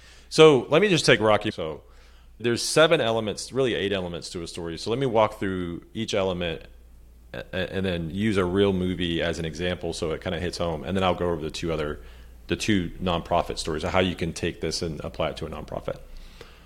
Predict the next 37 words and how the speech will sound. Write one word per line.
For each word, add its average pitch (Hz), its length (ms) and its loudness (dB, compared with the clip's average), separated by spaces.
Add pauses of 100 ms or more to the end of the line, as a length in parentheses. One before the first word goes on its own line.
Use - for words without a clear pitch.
(280)
So 107 400 2 (140)
Rocky, 110 760 2 (140)
you 110 80 -4
know, 117 80 4
there's 120 160 0
always 185 200 4
a 135 80 2
character 113 460 0
in 98 60 -2
a 92 60 -4
movie, 98 380 -4
and 101 140 -4
the, 95 100 -6 (140)
a 92 100 -6
character 127 460 -2
wants 92 300 -2
one 85 180 -6
thing. 60 240 -14 (480)
The 127 100 4
problem 127 440 2
is 95 100 -2
that 92 140 0
he 113 80 -4
doesn't 98 200 0
know 92 100 -2
how 85 80 -4
to - 60 -4
fight. - 300 -10 (1040)
So 123 340 2 (500)
he's 143 200 -4
solving 170 400 4
one 135 140 2
problem, 110 280 2
he's - 280 -8
not 117 220 -4
solving 95 420 -2
twelve. - 420 -10